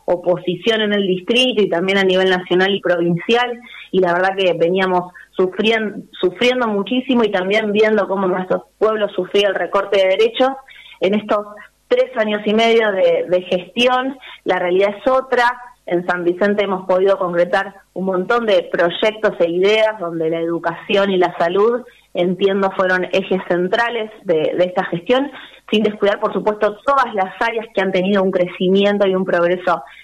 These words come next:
enorme. Así que yo creo que esta campaña va a ser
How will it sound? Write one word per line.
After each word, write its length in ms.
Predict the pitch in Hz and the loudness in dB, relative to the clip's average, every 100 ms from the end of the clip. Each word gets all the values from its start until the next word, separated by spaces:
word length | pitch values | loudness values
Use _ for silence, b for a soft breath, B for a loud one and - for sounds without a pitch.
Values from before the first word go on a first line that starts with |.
| B | B
enorme. 640 | - 202 226 247 262 269 269 B B - 160 | -2 2 2 0 0 -2 -4 B B -4 -4
Así 200 | 190 208 | -2 -2
que 100 | 208 | 0
yo 100 | 220 | 0
creo 220 | 220 226 226 | 0 0 -2
que 80 | |
esta 220 | 202 220 214 | -4 -4 -2
campaña 540 | 202 202 233 254 240 | -4 -2 -2 0 0
va 160 | 196 196 | 0 -2
a 160 | - | -2
ser 260 | 208 190 175 | 0 0 -4